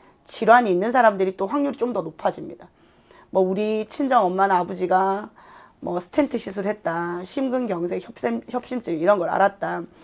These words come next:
혈관이 막혀가지고 뭐 뚫는 시술을 했다, 또는,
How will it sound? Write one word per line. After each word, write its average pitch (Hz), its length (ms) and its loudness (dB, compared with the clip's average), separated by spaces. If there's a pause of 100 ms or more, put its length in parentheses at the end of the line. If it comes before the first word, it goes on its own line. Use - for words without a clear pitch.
(260)
혈관이 302 380 6
막혀가지고 190 760 4
뭐 170 280 -4 (360)
뚫는 277 340 2
시술을 233 380 -4
했다, 240 400 -6 (320)
또는, 254 400 -2